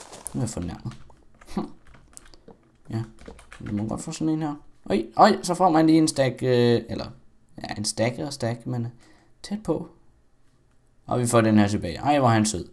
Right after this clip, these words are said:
Og stjæler bare vores gave. Ej, nej, nej. Ej, nej, nej, hvor er han ond. Så tager han bare vores sapling. Hvad biler han så ind? Og tager vores sapling?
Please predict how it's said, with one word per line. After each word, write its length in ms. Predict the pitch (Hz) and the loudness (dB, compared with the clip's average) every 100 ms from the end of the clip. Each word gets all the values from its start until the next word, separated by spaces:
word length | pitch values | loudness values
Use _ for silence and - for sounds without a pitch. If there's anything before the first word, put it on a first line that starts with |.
| - - _ _ _ - _ _ _ _ _ _ _ | -20 -20 _ _ _ -20 _ _ _ _ _ _ _
Og 80 | 131 | -16
stjæler 480 | 135 - - - - | -10 -6 -4 -6 -8
bare 220 | 117 110 | -8 -6
vores 200 | 123 120 | -4 -6
gave. 280 | - 127 135 135 - _ _ - | -8 -8 -8 -10 -20 _ _ -20
Ej, 220 | - 104 107 | -8 -4 -2
nej, 260 | 107 107 | 0 0
nej. 280 | 110 107 120 120 - - - - _ - _ - - | 2 2 0 -2 -16 -20 -20 -20 _ -20 _ -14 -6
Ej, 140 | 101 | -2
nej, 200 | 110 110 | -2 0
nej, 200 | 110 113 | 0 2
hvor 100 | 110 | 2
er 40 | |
han 140 | 113 120 | 2 4
ond. 240 | 131 131 | 2 0
Så 120 | - | -4
tager 180 | 123 156 | -2 2
han 100 | 147 | 4
bare 160 | 147 151 | 6 4
vores 160 | 151 | 4
sapling. 420 | - 165 190 185 180 - - _ _ _ - - _ _ - | 2 2 2 -6 -8 -16 -20 _ _ _ -20 -20 _ _ -10
Hvad 120 | 147 | -4
biler 240 | 151 170 | 2 4
han 160 | 170 170 | 4 2
så 140 | 175 | 2
ind? 200 | 175 180 - - - _ _ _ _ _ - | 2 0 -4 -16 -20 _ _ _ _ _ -16
Og 140 | - | -8
tager 180 | - 151 | -4 -2
vores 180 | 151 156 | -2 -4
sapling? 460 | - 160 190 180 | -4 -4 -6 -12